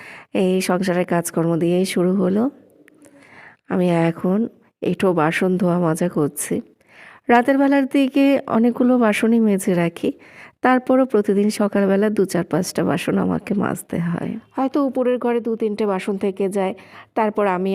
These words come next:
আবার সিঙ্কের মধ্যে দু তিনটে বাসন হয়তো ভিজিয়ে রাখি, যেগুলো সাথে সাথে ধোয়া মাজা করা যায় না, সেগুলো হয়তো সিঙ্কের মধ্যে ভেজানো থাকে,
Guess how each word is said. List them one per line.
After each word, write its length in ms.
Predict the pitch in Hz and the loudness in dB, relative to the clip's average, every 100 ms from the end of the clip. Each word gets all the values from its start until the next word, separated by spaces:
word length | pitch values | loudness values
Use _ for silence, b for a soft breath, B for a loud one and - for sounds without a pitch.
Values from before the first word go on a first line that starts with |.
| 185 | -2
আবার 200 | 175 180 | -2 -2
সিঙ্কের 420 | 185 196 180 185 175 | -2 -4 -4 -4 -2
মধ্যে 340 | 175 170 - 180 175 - _ _ - 185 | -4 -4 -2 -2 -2 -8 _ _ -6 -2
দু 60 | 180 | -2
তিনটে 280 | 175 170 160 | -2 -4 -2
বাসন 300 | 151 - 151 | -4 -4 -4
হয়তো 200 | 160 156 175 | -4 -4 -4
ভিজিয়ে 420 | 196 185 175 170 | -2 -2 -2 -2
রাখি, 300 | 160 156 - | -2 -4 -4
যেগুলো 300 | 170 165 160 165 | -4 -4 -4 -4
সাথে 280 | - 143 - | -6 -8 -8
সাথে 220 | 160 165 160 | -8 -8 -6
ধোয়া 180 | 180 160 | -6 -4
মাজা 300 | 160 151 160 B B B B - | -6 -8 -10 B B B B -4
করা 240 | 226 214 208 185 | 0 2 0 0
যায় 180 | 170 | -2
না, 140 | 170 170 B B B - | -2 -4 B B B -8
সেগুলো 300 | - 185 190 185 180 | -2 0 2 2 2
হয়তো 220 | 175 180 | -2 -4
সিঙ্কের 340 | 180 170 165 160 | -4 -4 -2 -2
মধ্যে 280 | 160 160 170 180 B B - | -2 -2 -2 -2 B B -2
ভেজানো 360 | 196 185 185 185 | 0 0 0 -2
থাকে, 380 | 180 170 - | -2 -4 -4